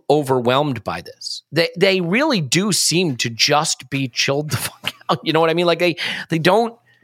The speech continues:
they don't really seem overwhelmed. And so while we are all flipping out and losing it as we should,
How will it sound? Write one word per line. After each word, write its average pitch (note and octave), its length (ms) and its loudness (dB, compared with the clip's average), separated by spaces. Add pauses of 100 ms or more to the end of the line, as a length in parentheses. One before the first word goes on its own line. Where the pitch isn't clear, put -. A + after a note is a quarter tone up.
(460)
they E3 80 2
don't G#3+ 260 4
really G3 320 2
seem E3+ 300 2
overwhelmed. C#3+ 560 2
And B2 140 0
so E3+ 200 2
while D3 280 2
we F#3 300 0
are D#3+ 160 4
all C#3+ 180 2
flipping E3+ 720 -2
out D3+ 200 2
and C3+ 120 -2
losing D#3 240 0
it C3 80 2
as B2+ 180 0
we B2 100 -2
should, B2 500 2